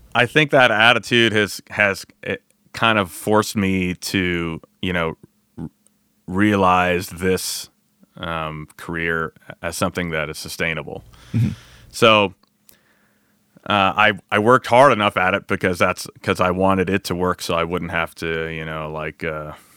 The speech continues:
Speaker 1: be a slave to the man, I guess. Um,
Speaker 2: Mm-hmm.
Speaker 1: so I don't really know. I don't know if that's a, an experience or a thing. It's just, like,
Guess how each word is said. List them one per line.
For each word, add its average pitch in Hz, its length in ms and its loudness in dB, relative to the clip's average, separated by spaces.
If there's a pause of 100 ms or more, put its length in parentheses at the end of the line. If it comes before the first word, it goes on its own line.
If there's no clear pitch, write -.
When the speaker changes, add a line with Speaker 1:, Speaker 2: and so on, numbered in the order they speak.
(180)
Speaker 1:
be 80 100 -10
a 78 40 -10
slave 82 380 -6
to 82 80 -12
the 78 100 -12
man, 76 320 -10
I 73 100 -14
guess. - 420 -12 (140)
Um, 90 420 -2 (160)
Speaker 2:
Mm-hmm. 107 200 0 (960)
Speaker 1:
so 101 60 0
I 110 60 2
don't 127 80 4
really 131 200 6
know. 113 320 4
I 107 120 0
don't 117 140 0
know 107 200 6
if 98 120 -4
that's 98 320 0
a, 87 300 0 (720)
an 85 120 -6
experience 98 840 0
or 82 520 -4
a - 80 -10
thing. 95 400 -4
It's 85 140 -6
just, - 240 -6
like, 85 220 -2